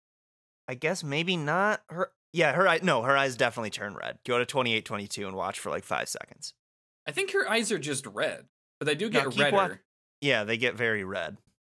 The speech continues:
Speaker 2: Yeah.
Speaker 1: Which has an implication in this franchise. Um,
Speaker 2: Yeah. She's got Norded.
Speaker 1: <laughs> That, mm, close.
Speaker 2: <laughs>
Speaker 1: Uh, <laughs> she got magoomed.
Speaker 2: Mag-, magoomed!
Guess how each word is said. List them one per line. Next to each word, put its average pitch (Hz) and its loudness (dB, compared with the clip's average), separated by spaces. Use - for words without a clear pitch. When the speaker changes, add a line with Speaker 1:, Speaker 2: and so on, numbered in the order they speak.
Speaker 2:
Yeah. 120 0
Speaker 1:
Which 160 -2
has 147 2
an 139 -2
implication 156 0
in 123 -2
this 110 -6
franchise. 104 -6
Um, 131 2
Speaker 2:
Yeah. 156 0
She's 160 -10
got 185 0
Norded. 160 -2
Speaker 1:
<laughs> 135 -4
That, 135 0
mm, 117 -4
close. 214 4
Speaker 2:
<laughs> - -4
Speaker 1:
Uh, 120 2
<laughs> - -8
she 156 0
got 156 6
magoomed. 143 0
Speaker 2:
Mag-, 170 2
magoomed! 254 0